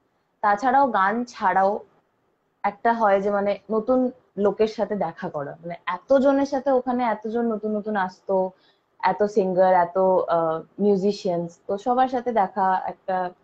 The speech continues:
চেনা জানা পরিচিতি, যাই হোক। তো অনেক কিছু, সারেগামাপা শুধু গান দিক থেকে না, অনেক দিক থেকেই, আহ, মানে শিখেছি অনেক কিছু আর কি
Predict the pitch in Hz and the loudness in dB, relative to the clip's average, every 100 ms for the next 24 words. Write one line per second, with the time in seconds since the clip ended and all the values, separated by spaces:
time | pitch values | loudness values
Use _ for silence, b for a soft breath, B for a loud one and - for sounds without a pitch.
0 | _ - 202 185 180 175 175 180 175 175 | _ -4 -2 0 0 -2 -2 -4 -4 -6
1 | 170 170 180 180 175 170 - _ _ _ | -10 -6 -4 -2 -2 -4 -6 _ _ _
2 | _ _ 202 - - 262 349 330 220 190 | _ _ -6 -6 0 2 2 0 -2 -2
3 | 196 190 214 226 247 254 240 233 196 185 | 2 2 4 2 0 -2 -2 0 0 2
4 | 208 220 208 - - 175 165 - _ _ | 0 0 -2 -4 -6 -6 -6 -8 _ _
5 | _ _ 185 202 196 214 - 233 233 226 | _ _ 0 0 0 -4 -2 -2 0 -2
6 | - - - - 175 165 156 - _ - | -4 -10 -12 -14 -10 -8 -8 -12 _ -8
7 | 185 170 165 156 156 160 - 160 156 _ | -4 -4 -4 -8 -10 -16 -18 -18 -20 _